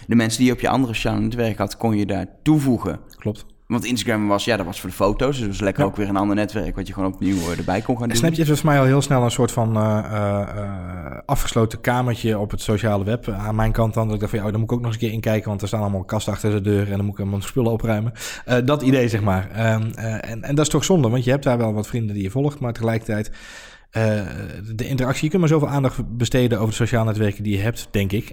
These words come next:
Speaker 2: En, eh, dus het is inderdaad voor een wat oudere doelgroep super interessant om te gaan kijken naar Instagram stories. En wat jij al terecht zegt is,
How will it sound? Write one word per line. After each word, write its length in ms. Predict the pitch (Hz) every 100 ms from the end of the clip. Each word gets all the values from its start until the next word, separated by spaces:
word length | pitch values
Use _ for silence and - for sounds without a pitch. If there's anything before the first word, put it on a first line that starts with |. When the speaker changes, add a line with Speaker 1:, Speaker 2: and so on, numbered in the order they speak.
| -
Speaker 2:
En, 260 | 110 107
eh, 240 | 101 98 98
dus 80 |
het 120 | 110 113
is 100 | 120
inderdaad 340 | 117 113 104
voor 80 | 107
een 60 | 104
wat 100 | 104
oudere 240 | 175 147
doelgroep 280 | 107 98 101
super 220 | 165 -
interessant 320 | 107 - 95
om 100 | -
te 60 | 98
gaan 120 | 95
kijken 340 | 92 90 -
naar 260 | 101 90 98 - - - -
Instagram 340 | - 180 123
stories. 380 | 110 101 90 92
En 240 | - 110 92
wat 120 | 113
jij 100 | 120
al 80 | 107
terecht 260 | 104 101 -
zegt 220 | 139 -
is, 180 | 107